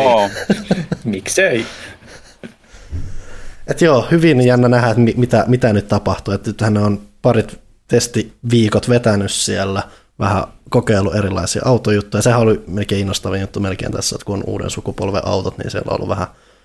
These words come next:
Speaker 3: vähän erinäköisiä autoja nyt, että on vähän erilaisia lähestymiskulmia ja muuta, ja mikä tekee nyt mielenkiintoista nähdä, että mitä, mitä siellä tapahtuu. Onko Mersu enää se suora ykkönen,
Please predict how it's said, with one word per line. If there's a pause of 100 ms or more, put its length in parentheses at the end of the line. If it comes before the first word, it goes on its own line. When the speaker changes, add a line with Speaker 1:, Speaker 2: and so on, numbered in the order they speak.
(220)
Speaker 3:
vähän
erinäköisiä
autoja
nyt, (160)
että
on
vähän
erilaisia
lähestymiskulmia
ja
muuta,
ja
mikä
tekee
nyt
mielenkiintoista
nähdä,
että
mitä, (580)
mitä
siellä
tapahtuu.
Onko
Mersu
enää (540)
se
suora
ykkönen,